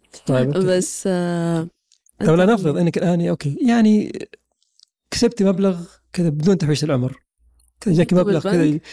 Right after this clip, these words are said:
Speaker 2: وأستنى
Speaker 1: جاك مبلغ كذا
Speaker 2: الفائدة
Speaker 1: ي-،
Speaker 2: آخر الشهر ولا آخر السنة، and that's
Speaker 1: Exactly.
Speaker 2: it.
Speaker 1: كذا جاك مبلغ كذا من السماء ما تدري من وين.
Speaker 2: مم.
Speaker 1: والله ودك تستثمري في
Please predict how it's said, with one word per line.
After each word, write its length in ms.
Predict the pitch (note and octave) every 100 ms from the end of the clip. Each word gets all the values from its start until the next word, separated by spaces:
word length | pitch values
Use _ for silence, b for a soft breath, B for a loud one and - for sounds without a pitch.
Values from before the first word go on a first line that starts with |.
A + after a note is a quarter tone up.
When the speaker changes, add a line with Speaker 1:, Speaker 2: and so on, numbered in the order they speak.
| B B
Speaker 2:
وأستنى 300 | - - B3
Speaker 1:
جاك 80 | G#3+
مبلغ 240 | G#3+ G#3
كذا 120 | -
Speaker 2:
الفائدة 240 | G3 F#3+ F3+
Speaker 1:
ي-، 20 |
Speaker 2:
آخر 160 | G3+ G3
الشهر 400 | - G#3 G#3 F3+
ولا 220 | F3 G3
آخر 180 | - G3
السنة، 400 | - A#3 A3+ F#3+
and 40 |
that's 220 | F#3+ F#3+
Speaker 1:
Exactly. 200 | G3+ F#3+
Speaker 2:
it. 20 |
Speaker 1:
كذا 160 | F#3+ G3+
جاك 200 | G#3 G3+
مبلغ 300 | F#3+ G3+ F#3+
كذا 220 | - F#3+
من 100 | E3+
السماء 340 | D#3 - G3+ G3+
ما 100 | F#3
تدري 160 | F3+
من 140 | D#3 C#3+
وين. 200 | B2 B2 _ _ - G3
Speaker 2:
مم. 60 |
Speaker 1:
والله 300 | F3 B3+ B3
ودك 260 | A3 A3+ -
تستثمري 480 | - - - F3+
في 120 | D#3+